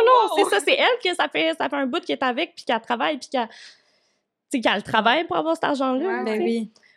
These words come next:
Speaker 1: Fait que, tu sais, il y en a qui s'en calissent de toi, puis qui, ils te voient comme un money sign, là. Genre, il y a des bars qui, honnêtement, sont comme, ils s'en crissent complètement.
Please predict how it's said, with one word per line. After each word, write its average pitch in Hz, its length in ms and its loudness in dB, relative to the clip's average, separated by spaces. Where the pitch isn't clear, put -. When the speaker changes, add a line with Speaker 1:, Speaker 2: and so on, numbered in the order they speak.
Speaker 1:
Fait 262 120 4
que, 240 40 -2
tu - 60 -16
sais, 370 100 0
il - 20 4
y 320 40 6
en 254 100 0
a 311 80 0
qui - 80 -10
s'en 202 180 -4
calissent 262 460 0
de 233 100 2
toi, 240 180 0
puis 240 120 -10
qui, 214 300 -4
ils 214 60 -4
te 196 60 -6
voient 214 200 0
comme 220 200 -4
un 185 400 -2
money 220 280 -2
sign, 226 400 0
là. 294 240 2
Genre, 240 160 -2
il 220 60 -2
y - 20 0
a 208 40 -2
des 208 80 -4
bars 220 240 -2
qui, - 120 -12
honnêtement, 214 400 -4
sont 214 160 -10
comme, 202 380 -10
ils 208 80 -10
s'en - 180 -12
crissent - 300 -8
complètement. 233 680 0